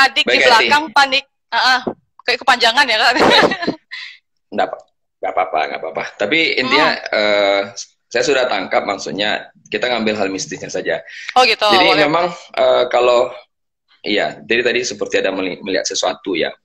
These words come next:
Speaker 2: tapi bingung
Speaker 1: Hmm,
Speaker 2: apa
Speaker 1: hmm.
Speaker 2: itu ya.
Speaker 1: Iya, iya,
Speaker 2: Ketika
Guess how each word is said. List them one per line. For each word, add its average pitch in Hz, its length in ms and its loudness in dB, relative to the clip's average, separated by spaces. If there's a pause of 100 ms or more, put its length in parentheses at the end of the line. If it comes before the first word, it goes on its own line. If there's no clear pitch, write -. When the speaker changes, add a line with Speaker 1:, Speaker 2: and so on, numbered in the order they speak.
Speaker 2:
tapi - 240 -4
bingung 95 280 -4
Speaker 1:
Hmm, 285 160 -2
Speaker 2:
apa - 100 -2
Speaker 1:
hmm. 87 120 -2
Speaker 2:
itu - 180 -12
ya. 71 140 -4 (480)
Speaker 1:
Iya, 226 240 -4
iya, 190 120 -2
Speaker 2:
Ketika 185 300 -2